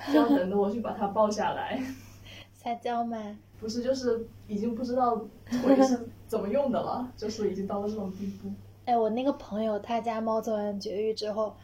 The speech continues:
Speaker 2: 他说会跟他生气，就是总是拿屁股对着他。
Speaker 1: 嗯，有的猫确实会记仇，会挺敏感的。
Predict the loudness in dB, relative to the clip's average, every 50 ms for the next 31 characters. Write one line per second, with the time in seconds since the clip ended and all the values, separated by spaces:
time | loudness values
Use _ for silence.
0 | -20 -20 -20 -20 -6 -2 0 0 0 2 0 0 2 2 2 2 2 2 2 0
1 | 2 0 -2 -2 -2 -2 0 0 -2 -2 -4 -6 -8 -8 -8 -12 -6 -2 -2 -2
2 | 0 -2 -2 -2 -2 -2 -2 -4 -6 -6 -6 -6 -4 -2 -2 -2 -2 -2 -2 -2
3 | -6 -8 -10 -12 -12 -12 -10 -8 -6 -6 -6 -2 -2 0 0 0 0 0 0 0
4 | 0 -2 -2 -6 -8 -6 -4 -4 -4 -4 -4 -6 -8 -10 -12 -14 -16 -16 -16 -18
5 | -18 -18 -20 -20 -16 -12 -10 -8 -8 -6 -6 -4 -4 -4 -6 -6 -10 -12 -12 -14